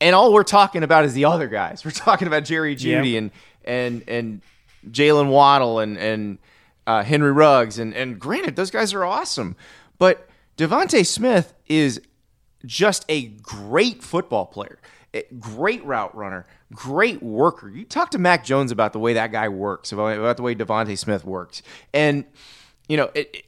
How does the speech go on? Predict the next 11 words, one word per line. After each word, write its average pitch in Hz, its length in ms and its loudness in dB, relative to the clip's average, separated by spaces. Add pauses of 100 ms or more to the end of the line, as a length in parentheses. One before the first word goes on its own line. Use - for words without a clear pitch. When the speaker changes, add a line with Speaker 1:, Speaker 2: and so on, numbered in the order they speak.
Speaker 1:
it's - 180 -8
funny 262 280 2
because 147 300 0
he 160 100 -4
started 208 420 0
his 170 160 0
career 165 520 2
with 131 360 0 (840)
two 262 420 2
huge 277 520 -2
plays. 143 260 -4